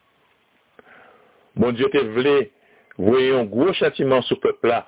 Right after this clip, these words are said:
pou te peche zidòl sa. Men Moyize te mande Bondye padon, Bondye te fè grâs akoz de la priyè Moyize.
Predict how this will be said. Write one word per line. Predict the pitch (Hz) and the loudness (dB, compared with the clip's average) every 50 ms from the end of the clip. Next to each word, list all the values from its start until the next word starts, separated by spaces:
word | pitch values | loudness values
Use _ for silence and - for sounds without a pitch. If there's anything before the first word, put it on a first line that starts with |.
| - | -8
pou | _ - 117 - | _ -4 -2 -2
te | 113 104 - _ - | -2 -4 -4 _ -2
peche | 123 107 - - - 120 113 113 107 104 - - - - - - - | -2 -2 -2 -6 -4 -2 0 0 0 -2 -4 -10 -20 -20 -16 -10 -6
zidòl | 90 98 110 104 107 107 107 101 87 - | -2 -2 -2 0 0 0 0 -2 -2 -2
sa. | - 87 78 73 73 - - _ _ _ _ _ _ _ _ _ _ _ _ _ _ _ _ _ _ _ _ _ - | -2 0 0 0 -2 -6 -14 _ _ _ _ _ _ _ _ _ _ _ _ _ _ _ _ _ _ _ _ _ -2
Men | - 101 104 107 | 0 0 2 2
Moyize | 107 107 107 110 113 117 113 110 101 - - - _ - - 78 71 - | 2 0 0 -2 -2 -2 -4 -4 -6 -10 -16 -20 _ -20 -20 -12 -6 -4
te | 110 107 | -2 -2
mande | 113 113 110 110 | 0 -2 0 0
Bondye | 104 107 107 107 98 107 104 - | 0 0 0 0 0 0 0 0
padon, | - 107 110 107 110 113 123 139 143 - _ _ _ _ _ _ _ _ _ _ _ _ _ - | 0 0 0 -2 -2 -2 -2 -2 -4 -8 _ _ _ _ _ _ _ _ _ _ _ _ _ -2
Bondye | 101 107 110 107 95 98 110 113 107 98 98 _ - - - _ _ _ _ _ _ _ - _ _ _ - 131 | -2 0 0 -2 -2 0 0 0 0 -2 -4 _ -16 -18 -18 _ _ _ _ _ _ _ -20 _ _ _ -2 -2
te | 117 | -2
fè | - 117 107 104 98 | 0 0 -2 -2 -2
grâs | 98 101 110 113 117 117 - - - _ _ - 101 | 0 0 2 2 0 -2 -4 -14 -20 _ _ -2 -2
akoz | 101 - - 120 113 107 | -2 0 0 -2 0 0
de | 104 104 | 0 0
la | 101 95 - | 0 0 -2
priyè | - 104 104 101 92 92 101 98 90 - _ - 92 | -4 -4 -2 -2 0 0 0 -2 -2 -6 _ -6 -2
Moyize. | 95 95 92 90 80 69 65 | -2 -2 -2 -2 -6 -8 -12